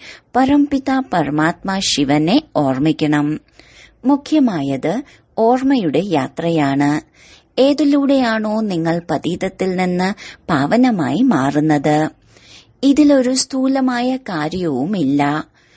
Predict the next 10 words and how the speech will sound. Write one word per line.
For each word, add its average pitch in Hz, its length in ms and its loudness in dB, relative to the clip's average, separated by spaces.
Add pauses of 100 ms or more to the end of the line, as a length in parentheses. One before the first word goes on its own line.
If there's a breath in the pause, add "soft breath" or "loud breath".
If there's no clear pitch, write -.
(240 soft breath)
മൂക്കും 285 520 2
ചെവിയും 190 500 -4
ഒന്നും 143 340 -2 (100)
അടയ്ക്കേണ്ട 214 560 -2 (160)
ആവശ്യമില്ല. 156 1000 0 (640 soft breath)
ആത്മാവാണെന്ന് 170 800 0
മനസ്സിലാക്കി 151 880 -4 (320 loud breath)
ബാബയെ 226 420 0 (120)
ഓർമ്മിക്കൂ 170 760 0 (360 loud breath)
എന്നതാണ് 233 920 0